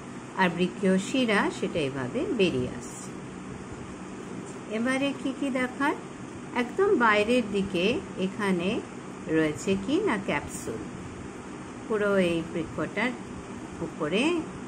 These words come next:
এইভাবে ক্যাপসুলটা থাকে। আমরা তো এখানে কেটে দেখাচ্ছি। আচ্ছা, এই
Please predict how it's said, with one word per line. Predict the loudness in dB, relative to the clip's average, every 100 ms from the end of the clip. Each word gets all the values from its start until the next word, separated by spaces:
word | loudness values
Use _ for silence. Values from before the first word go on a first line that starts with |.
| -12 -10 -8
এইভাবে | -6 -6 -6 -2 -2 -2 -2
ক্যাপসুলটা | -4 -4 -4 -2 -2 0 -2 -2
থাকে। | -4 -6 -10 -10 -12 -12 -12 -10 -10 -10 -10 -6 -2
আমরা | 2 2
তো | 2
এখানে | 2 0 0
কেটে | 2 2 4 4
দেখাচ্ছি। | 2 0 -4 -6 -8 -8 -10 -10 -12 -10 -10 -10 -10 -10 -10 -10
আচ্ছা, | -8 -8 -4
এই | -4